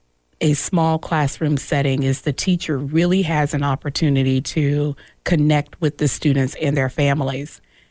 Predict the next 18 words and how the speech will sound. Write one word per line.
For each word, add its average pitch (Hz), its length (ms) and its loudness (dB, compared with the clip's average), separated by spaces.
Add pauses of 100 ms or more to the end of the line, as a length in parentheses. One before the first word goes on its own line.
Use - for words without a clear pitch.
And 139 440 0
it 165 160 2
is 143 360 0
a 147 160 0
great 156 500 -2
opportunity 139 640 -2
for 139 580 -2
students 165 600 0
to 160 100 0
receive 143 500 2 (100)
individual, 165 960 2 (480)
small 156 520 2
group 165 420 2 (180)
instruction, 160 720 0
if 156 140 0
you 165 100 0
will, 170 280 2
but 175 260 -4